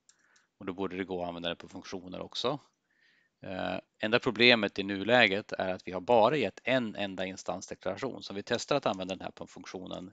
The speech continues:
id, så kommer den att säga okej, den kommer att säga två saker. Eh, den gillar inte riktigt typsignaturen för den är lite för polymorf. Men om vi säger id från real till real.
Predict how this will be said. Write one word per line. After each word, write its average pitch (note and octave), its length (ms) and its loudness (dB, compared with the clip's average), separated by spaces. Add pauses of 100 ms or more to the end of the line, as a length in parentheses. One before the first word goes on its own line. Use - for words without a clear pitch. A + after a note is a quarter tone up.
id, A#2+ 400 -8 (1600)
så - 140 -10
kommer F#2+ 180 -4
den F2+ 100 -2
att F2 80 -4
säga F2 420 0 (1000)
okej, F#2+ 560 -6 (180)
den G2 180 -12
kommer F2 180 -14
att F2+ 80 -12
säga - 180 -8
två - 240 -12
saker. C#3+ 480 -6 (760)
Eh, F#2 300 -2 (120)
den G#2+ 140 0
gillar A2+ 320 6
inte G#2+ 200 2
riktigt F#2+ 220 -8
typsignaturen G2+ 800 -4
för - 100 -10
den F#2 100 -8
är F#2 40 -6
lite - 180 -8
för F2+ 340 -6
polymorf. F#2+ 680 -6
Men G2 100 -10
om F#2+ 60 -8
vi G2 120 -8
säger F#2 360 -6
id F2+ 260 -12 (120)
från - 160 -12
real - 460 -10 (200)
till - 340 -14 (480)
real. B2 520 -12